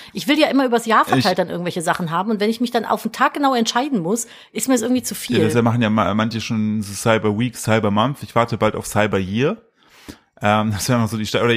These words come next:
Speaker 2: Cyber Jahrzehnt, Cyber Century.
Speaker 1: Ey,
Speaker 2: Ähm,
Speaker 1: das ist schon
Speaker 2: Cyber
Speaker 1: krass.
Speaker 2: Century, das ist auch ein cooler, äh, Albumname.
Speaker 1: Und
Speaker 2: Wahrscheinlich gibt's den
Speaker 1: versteht
Speaker 2: schon.
Speaker 1: mich nicht falsch, ich stehe auf Konsum.
Speaker 2: Ja, wollte grad
Speaker 1: Ich find
Speaker 2: sagen.
Speaker 1: Kaufen toll, kaufen, kaufen, kaufen. Gib,
Speaker 2: Hau
Speaker 1: gib,
Speaker 2: mir,
Speaker 1: gib.
Speaker 2: hau mir die Produkte ins Gesicht.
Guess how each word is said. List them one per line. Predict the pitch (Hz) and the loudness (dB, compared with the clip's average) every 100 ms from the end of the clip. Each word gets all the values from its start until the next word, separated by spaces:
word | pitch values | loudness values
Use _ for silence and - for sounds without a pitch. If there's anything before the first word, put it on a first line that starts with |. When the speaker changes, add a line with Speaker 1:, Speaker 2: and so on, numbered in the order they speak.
| 110 | 0
Speaker 2:
Cyber | - 113 113 | 0 2 2
Jahrzehnt, | 101 101 - 123 170 - | 0 -2 -4 -4 -4 -8
Cyber | - 123 117 113 | -6 0 0 0
Century. | 120 123 156 180 - _ - | -2 -2 -4 -4 -8 _ -16
Speaker 1:
Ey, | 156 165 | -10 0
Speaker 2:
Ähm, | 117 127 127 127 | 2 4 2 -2
Speaker 1:
das | 185 | -4
ist | 247 | -2
schon | 330 170 | -2 0
Speaker 2:
Cyber | 127 175 | 2 2
Speaker 1:
krass. | 196 | 2
Speaker 2:
Century, | 143 101 90 | 0 0 -4
das | 92 | -2
ist | |
auch | 117 | -4
ein | 104 | -4
cooler, | - 120 107 101 80 | -6 0 2 2 0
äh, | 82 95 | -2 0
Albumname. | 104 104 95 92 90 | 0 0 -2 -4 -6
Speaker 1:
Und | 90 | -8
Speaker 2:
Wahrscheinlich | 202 220 | -4 -2
gibt's | |
den | 208 196 | 0 -2
Speaker 1:
versteht | 190 254 | 0 0
Speaker 2:
schon. | |
Speaker 1:
mich | 277 | 2
nicht | 220 - | 0 0
falsch, | 240 214 - | 0 0 -4
ich | 165 | -10
stehe | - 247 175 | -6 -2 -2
auf | - | -2
Konsum. | 175 160 160 156 160 | -6 -4 -8 -12 -4
Speaker 2:
Ja, | 110 98 | -2 -2
wollte | 92 | 0
grad | - 120 | 2 2
Speaker 1:
Ich | 107 | 4
find | 113 | 2
Speaker 2:
sagen. | 107 | 2
Speaker 1:
Kaufen | 233 247 254 269 | 2 2 2 0
toll, | 320 226 | 2 2
kaufen, | - 165 190 | 0 -2 0
kaufen, | 214 254 | -2 0
kaufen. | 294 254 220 | -2 0 -2
Gib, | 190 | -2
Speaker 2:
Hau | 101 104 | 0 2
Speaker 1:
gib, | 117 | 4
Speaker 2:
mir, | |
Speaker 1:
gib. | 113 | 4
Speaker 2:
hau | 110 | 2
mir | 113 | 2
die | 110 | -2
Produkte | 117 113 | -2 -2
ins | 104 | -2
Gesicht. | 107 113 | -2 -4